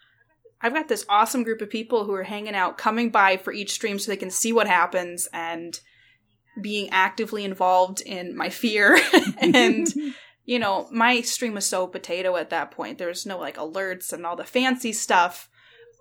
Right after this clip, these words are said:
Speaker 1: but it was also something kind of, like, pure about that. It was just me and the game and in the chat. And I,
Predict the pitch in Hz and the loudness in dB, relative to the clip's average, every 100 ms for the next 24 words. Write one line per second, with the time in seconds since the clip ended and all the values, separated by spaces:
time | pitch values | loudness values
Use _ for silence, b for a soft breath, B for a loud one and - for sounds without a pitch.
0 | - 214 233 233 262 269 285 262 254 233 | -4 4 6 8 8 6 4 2 2 0
1 | 214 240 220 196 180 - - 208 196 240 | -2 0 0 0 0 -2 -4 0 2 2
2 | 262 269 277 339 330 196 - - - 190 | 2 2 2 0 0 -2 -2 -4 -4 -6
3 | 190 220 233 202 196 196 202 190 170 165 | -4 -2 -2 0 -2 0 -2 -4 -6 -10
4 | - 185 160 - 143 139 - _ 185 170 | -10 -10 -8 -8 -6 -4 -6 _ -10 -6
5 | 160 160 - | -6 -8 -10